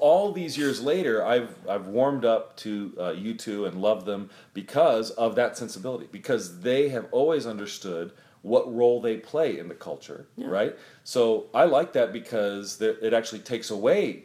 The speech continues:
Speaker 1: pretense, right? There are all kinds of people who, you know, uh, want to have that role
Speaker 2: Yeah.
Speaker 1: and speak that way in the culture, but then when you put the spotlight on them, they go, "Oh, no, no, no, no, no!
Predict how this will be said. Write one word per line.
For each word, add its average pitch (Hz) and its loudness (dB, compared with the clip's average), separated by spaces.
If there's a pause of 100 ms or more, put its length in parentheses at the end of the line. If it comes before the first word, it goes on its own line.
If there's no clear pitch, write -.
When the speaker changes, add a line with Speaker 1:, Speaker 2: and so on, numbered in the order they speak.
(120)
Speaker 1:
pretense, - -10
right? 131 -2
There 185 -2
are 170 6
all 185 2
kinds 180 -6
of - -10
people 95 -8
who, 95 -8 (500)
you 107 -8
know, 87 -4 (300)
uh, 95 2
want 113 0
to 135 -4
have 127 -2
that 131 0
role 135 -2
Speaker 2:
Yeah. 127 -10
Speaker 1:
and 110 -8
speak 135 -6
that 120 0
way 123 0
in 131 -6
the 123 -6
culture, 131 -4
but 113 -4
then 117 -2
when 113 -2
you 104 -6
put 123 -8 (160)
the 90 -6
spotlight - 2
on 147 0
them, 147 -4
they 117 -2
go, 107 2
"Oh, 185 4
no, 160 -2
no, 156 -8
no, 131 -10
no, 123 -10
no! 107 -10